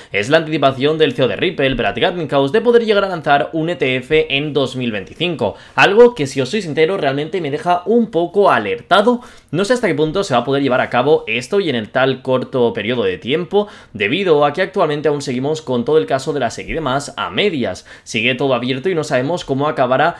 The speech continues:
llegando todo esto a su final, si en este mismo año, dos mil veinticuatro, que era lo que se esperaba, podría llegar a finalizar,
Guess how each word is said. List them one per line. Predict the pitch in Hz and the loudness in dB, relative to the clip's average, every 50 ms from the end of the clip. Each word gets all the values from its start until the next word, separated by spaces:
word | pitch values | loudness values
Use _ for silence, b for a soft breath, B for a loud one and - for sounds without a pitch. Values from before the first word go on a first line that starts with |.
| B B B | B B B
llegando | - 120 135 196 208 190 160 147 151 160 165 160 | -10 -4 0 2 2 2 2 2 2 2 0 2
todo | 160 156 135 131 | 2 2 2 2
esto | 135 131 - 160 160 156 | 0 0 0 2 2 2
a | 139 | 2
su | - 143 123 | 0 -4 -6
final, | - 110 107 135 170 180 156 123 110 | -6 -4 0 2 2 2 2 0 -4
si | - - 110 | -8 -8 -8
en | 107 | -8
este | 110 - - 131 | -8 -6 -4 -4
mismo | 131 120 123 143 | -4 -2 -2 -2
año, | 165 165 143 127 | -2 -2 -2 -4
dos | 120 107 113 107 98 | -2 -2 -2 -2 -4
mil | 120 135 | -4 -4
veinticuatro, | 143 143 135 135 147 170 - - 135 117 | -4 -4 -4 -2 0 0 0 0 -2 -2
que | 104 | 0
era | 127 131 | 0 0
lo | 135 135 123 | 0 0 -2
que | 135 120 | -4 -6
se | 120 | -8
esperaba, | 110 - - 165 185 - 135 107 101 B B B _ | -6 -2 0 2 2 4 2 0 -2 B B B _
podría | - 123 120 117 139 175 180 | 0 0 2 2 0 0 -2
llegar | 180 185 170 170 135 - - - | 0 2 2 2 2 0 -2 -2
a | - 160 180 | 0 0 0
finalizar, | - - 107 85 90 147 185 - 175 139 131 127 135 | 0 -2 -8 -6 -6 -6 -2 0 2 4 4 2 0